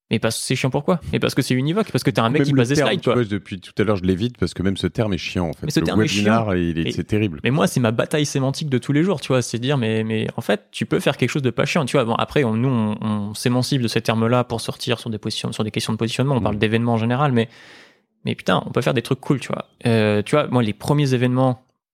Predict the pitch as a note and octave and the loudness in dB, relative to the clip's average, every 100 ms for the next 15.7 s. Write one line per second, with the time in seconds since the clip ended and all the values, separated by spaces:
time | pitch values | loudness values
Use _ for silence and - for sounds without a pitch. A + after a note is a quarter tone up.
0 | _ _ _ - A#2 G#2+ G#2 A2 A#2+ A#2 | _ _ _ -4 0 2 2 2 0 0
1 | A2 A2 A2+ A#2 A2 - - - A#2+ A#2 | 0 0 0 0 0 -4 -4 -2 0 2
2 | A2+ A2+ - G#2 - E3+ - - - - | 2 0 0 -2 -2 -4 -6 -12 -8 -6
3 | - - - - - - - B2+ - - | -6 -10 -6 -6 -4 -4 -2 -2 -2 -4
4 | - - - F2+ E2+ C#2+ - - D#3 - | -6 -12 -6 -4 -2 -2 -2 -2 -4 -4
5 | - A2+ G#2+ G#2+ C#2+ - - - - - | -4 0 0 2 0 -4 -10 -20 -8 -2
6 | G#2 G2 G2+ G#2 G#2 A2+ - A#2+ A2+ A2+ | 2 2 2 2 0 -2 -2 0 0 -2
7 | - - B2+ B2+ - - - A#2 C3+ C#3+ | -2 -2 -4 -4 -6 -6 -4 0 2 4
8 | C#3+ A#2 G#2 G#2 G2+ G2+ A#2 A2+ A2+ G#2 | 2 2 0 -2 -4 -4 0 2 2 0
9 | G2+ A2 A#2 A#2 A2+ A2 A2 A#2 A#2 - | 0 0 2 2 0 0 2 2 0 0
10 | B2 B2 A2+ G#2+ G2 A2 C3 C#3 - A2+ | -2 -2 -4 -2 0 0 0 -2 -2 0
11 | G#2+ G#2 G2 G#2 B2 - B2+ A3 - - | 2 2 0 -6 -10 -14 -6 -6 -4 -4
12 | - - - - F#3 - - - B2 - | -4 -8 -10 -4 -2 -2 -6 -6 -4 -2
13 | A#2 B2 D3+ D4 C3 A#2 F#2 E2+ B3 F#3+ | -2 0 -2 -2 0 0 2 2 0 0
14 | A2+ A2+ C3 A#2+ F#3+ A#2+ A2+ - - - | 0 2 0 0 0 -2 -4 -8 -6 -4
15 | A2+ - - C#3 B2+ D3+ | -2 -2 -4 -2 -2 -2